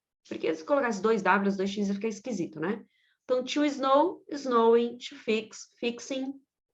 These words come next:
Também, se a sílaba tônica for a primeira, ou seja, se a sílaba forte, né, for a primeira, eu também não vou dobrar. Então, to open, opening.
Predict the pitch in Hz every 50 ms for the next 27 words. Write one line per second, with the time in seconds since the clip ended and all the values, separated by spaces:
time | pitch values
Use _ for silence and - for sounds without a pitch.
0 | _ _ _ _ _ - _ - - _ _ _ _ _ _ _ _ 349 349 311
1 | 269 254 277 294 285 277 262 - 254 226 208 196 208 214 214 - - 233 254 277
2 | 302 302 - 247 254 - 190 170 170 - - 170 170 185 220 226 202 226 220 -
3 | 202 175 156 156 165 175 175 - - 190 190 175 180 185 - - _ - 220 214
4 | 233 233 202 196 - - 185 170 170 190 220 226 226 208 190 175 - - 165 165
5 | 180 202 233 240 208 175 - - - _ _ _ _ _ _ _ _ 196 196 196
6 | 254 262 254 214 214 233 254 262 247 233 254 240 285 294 233 208 151 - - -
7 | _ _ _ _ _ _ _ _ _ _ _ - 202 180 160 - - - - 294
8 | 285 - - - _ _ - 254 277 269 - - 311 320 349 339 349 - - _
9 | _ _ _ _ _ _ _ 233 254 247 - 208 175 160 156 156 - -